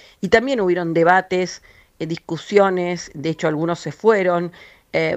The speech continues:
respecto de cuándo iba a volver a estar el nuevo, un nuevo índice de inflación, eh, transparente, confiable, y, y esas demoras, esas discusiones llevaron a que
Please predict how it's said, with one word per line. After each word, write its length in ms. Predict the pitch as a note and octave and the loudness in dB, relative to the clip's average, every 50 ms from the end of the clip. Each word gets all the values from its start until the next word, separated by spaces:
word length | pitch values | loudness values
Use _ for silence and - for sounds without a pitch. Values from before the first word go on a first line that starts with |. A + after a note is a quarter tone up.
| - D#3 | -4 -4
respecto 420 | D3 D#3 D3+ - G3+ F3+ - - F3+ | -4 -4 -4 -2 -4 -2 0 2 2
de 80 | F3 | 2
cuándo 340 | D#3+ - F#3 G3+ G3+ G3 F#3 | 2 2 2 2 2 2 0
iba 140 | F3 E3 E3 | 0 2 2
a 20 | |
volver 320 | D#3+ E3 D#3 D#3+ E3 F3+ F3 | 2 2 2 2 4 4 4
a 100 | E3 D#3+ | 4 2
estar 280 | D#3+ - - F3 E3+ | 0 -2 -2 0 0
el 140 | E3+ D#3+ D#3 | 0 0 0
nuevo, 320 | E3 E3+ E3 D#3 D#3+ D#3+ - | 0 0 0 2 0 0 -2
un 240 | - D#3+ D#3+ E3 E3+ | -4 -4 -4 -2 0
nuevo 300 | F3 F#3 F3+ E3+ E3 E3+ | 0 2 2 2 2 2
índice 420 | G3+ A3+ A3 G3+ F3+ E3 - - | 0 -2 -4 -6 -8 -8 -6 -4
de 60 | E3+ | -6
inflación, 680 | D#3 D3+ - - - C3+ - - F3+ F#3 F#3+ F#3+ G3 F#3+ - - - _ _ _ _ _ - | -6 -6 -8 -10 -12 -12 -6 -2 0 0 0 0 -4 -8 -12 -20 -20 _ _ _ _ _ -6
eh, 260 | D#3 D#3 D3+ D3 C#3+ _ _ _ _ _ _ - - - - _ _ _ _ _ | -4 -4 -4 -4 -6 _ _ _ _ _ _ -20 -20 -20 -20 _ _ _ _ _
transparente, 720 | - - - - - E3 E3 F3 F#3 F#3 F3+ F3 E3 - E3+ | -8 -8 -6 -4 -2 0 2 2 2 0 0 -2 -4 -6 -6
confiable, 640 | - D#3 D3+ D#3 - - G#3+ G3 F3+ F3 E3+ F3 E3+ | -6 -6 -8 -6 -2 0 2 2 2 2 0 -2 -4
y, 220 | E3+ F3+ G3 - _ | -4 -4 -6 -8 _
y 200 | - D3+ D3 D#3 | -10 -8 -6 -6
esas 260 | E3+ E3+ - F#3+ F3+ | -6 -8 -8 -8 -6
demoras, 560 | E3 E3 E3 F3 G3 G#3+ G#3+ G3+ G3 F3+ E3+ | -4 -4 -4 -2 -2 -2 0 0 0 -2 -4
esas 180 | F3+ D#3+ F#3 F3 | -8 -8 -6 -8
discusiones 480 | E3 - - D#3+ - - G3+ G#3+ G3+ | -8 -8 -12 -12 -8 -8 -6 -6 -4
llevaron 320 | D3+ E3 E3 F3 F3+ F3+ E3+ | 0 0 2 2 0 0 -2
a 80 | D3+ | -4
que 160 | - - D#3 | -6 -8 -12